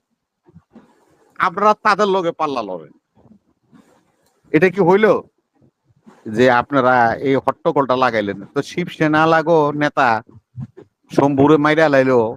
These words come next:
আওরঙ্গজেব, এই সময় আপনারা কি করছিলেন? ঘোড়া ঘাস কাটছিলেন? পারলেন না আওরঙ্গজেবরে পিটিয়ে মাইরা লইতে? মিয়া,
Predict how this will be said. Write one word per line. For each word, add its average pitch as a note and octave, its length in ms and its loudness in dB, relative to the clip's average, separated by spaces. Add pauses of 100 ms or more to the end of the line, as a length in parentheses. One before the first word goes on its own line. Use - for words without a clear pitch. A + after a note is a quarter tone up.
আওরঙ্গজেব, A#2+ 580 -2 (220)
এই A#2+ 80 0
সময় C#3+ 240 0
আপনারা C#3 260 -2
কি - 140 -10
করছিলেন? G2 400 -6
ঘোড়া G#2+ 240 0
ঘাস G2+ 220 -2
কাটছিলেন? C#3+ 420 -4 (1120)
পারলেন C#3 320 0
না D#3+ 140 0
আওরঙ্গজেবরে C#3+ 560 -2
পিটিয়ে D3 320 -4
মাইরা C#3 200 -2
লইতে? B2 260 -8 (1400)
মিয়া, F3+ 800 2